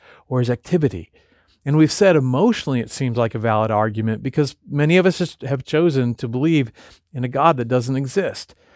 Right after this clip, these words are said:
The first week we talked about bodyguard God, the God who doesn't allow bad things to happen to good people, the God that will protect you from all things harmful. But Jesus is the ultimate proof that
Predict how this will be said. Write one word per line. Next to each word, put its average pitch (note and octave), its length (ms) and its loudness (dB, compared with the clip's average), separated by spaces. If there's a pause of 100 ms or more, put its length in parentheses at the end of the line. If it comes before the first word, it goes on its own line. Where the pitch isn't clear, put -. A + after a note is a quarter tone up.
(220)
The - 60 -12
first - 360 2
week C3+ 200 0
we C3 80 -2
talked C3 320 2
about B2+ 240 0
bodyguard B2+ 480 2
God, F#2+ 320 -6 (360)
the C#3 60 -8
God D3+ 240 6
who C#3+ 80 2
doesn't C#3+ 260 2
allow C#3 280 2
bad C#3 320 0
things C3 360 -4
to - 100 -8
happen C3+ 500 -2 (320)
to C3+ 80 -4
good B2+ 200 2
people, A#2 380 -2
the A2+ 100 -4
God C#3 220 4
that C#3+ 60 2
will C#3+ 100 2
protect D#3+ 480 -2
you B2+ 60 -2
from B2 180 -4
all B2+ 140 0
things C3+ 260 -4 (300)
harmful. F#3 500 2
But A#2+ 160 -8
Jesus G3 420 0
is C#3+ 140 0
the C#3 140 0
ultimate E3+ 440 4
proof G#2+ 380 -8
that A2 140 -12